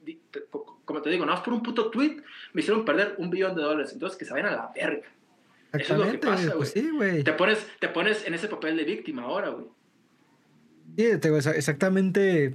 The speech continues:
Speaker 2: pues, lo que, es que no, real-, tampoco, digamos, digo, no, no, no habrá el debate, la cancelación, y tampoco se preocupa realmente de corregir actitudes, güey. O sea, nada más es, "Te cancelamos y hazte tú bolas, güey, haz lo que tú,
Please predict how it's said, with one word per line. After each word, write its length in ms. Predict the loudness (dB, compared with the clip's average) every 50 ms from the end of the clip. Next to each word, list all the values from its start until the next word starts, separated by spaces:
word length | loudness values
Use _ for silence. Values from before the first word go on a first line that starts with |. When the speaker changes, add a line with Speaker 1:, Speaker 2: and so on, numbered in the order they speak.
| -6 -10
Speaker 2:
pues, 220 | -10 -10 -10 -12 _ -20 -20 -20 -20 -10
lo 80 | _ -2
que, 140 | 0 0 0
es 200 | 2 0 -2 0
que 160 | 2 2 2
no, 460 | 2 2 0 2 2 4 2 2 -2 -4
real-, 280 | -2 0 2 2 2 0 -2 0
tampoco, 840 | 0 0 0 2 2 0 0 0 2 4 4 6 6 6 4 2 0 -4 -18 _ _ _ _ _ _ _ _ _ _ _ _ _ _ _ _ _
digamos, 260 | 2 2 4 4 2 2
digo, 200 | 2 2 4 4
no, 140 | 4 4
no, 200 | 4 4 4 4
no 100 | 4 4
habrá 160 | 4 4 6 6
el 100 | 6 6
debate, 500 | 6 4 4 2 2 2 0 0 0 -2 _ _ _ _ _ _ _ _ _ _ _ -20 -20 _ _
la 120 | -2 0
cancelación, 600 | 0 0 0 0 2 2 2 2 2 2 2 2 2
y 80 | 2
tampoco 480 | 0 0 0 0 0 -2 0 2 0 2
se 160 | 2 2 0
preocupa 500 | 0 _ 0 0 2 0 -2 0 2 2
realmente 460 | 4 4 4 4 4 2 0 2 2 2
de 140 | 2 2
corregir 440 | 2 0 0 0 0 0 2 4 4
actitudes, 600 | 4 2 0 -4 -4 0 2 4 4 4 4 2
güey. 160 | 2 0 -2
O 680 | -2 _ _ _ _ _ _ _ _ _ _ _ _ _
sea, 100 | 0 2
nada 80 | 4 4
más 120 | 4 4
es, 140 | 4 4 2
"Te 100 | 0 2
cancelamos 720 | 2 2 2 4 4 4 4 4 4 4 4 4 4 4
y 340 | 4 2 2 2 0 2 4
hazte 240 | 2 2 4 2 0
tú 180 | 2 2 2 4
bolas, 420 | 4 4 4 4 4 4 4 4
güey, 140 | 2 2 4
haz 80 | 4 2
lo 100 | 2 0
que 80 | -2
tú, 180 | -2 -2 -6